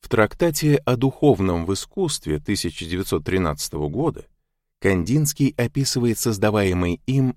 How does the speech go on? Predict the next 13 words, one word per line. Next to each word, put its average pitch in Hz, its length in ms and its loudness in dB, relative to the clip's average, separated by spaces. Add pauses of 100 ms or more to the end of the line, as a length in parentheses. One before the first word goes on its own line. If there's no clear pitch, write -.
визуальный 104 640 2
язык, 120 680 -4 (240)
который 85 460 0
он 113 260 2 (460)
уподобляет 87 640 0
языку 82 440 -4
музыки, 80 640 -4 (460)
при 104 100 4
помощи 143 420 4
которого 139 540 4
возможно 113 500 2
выражение 101 600 2
общих - 400 -4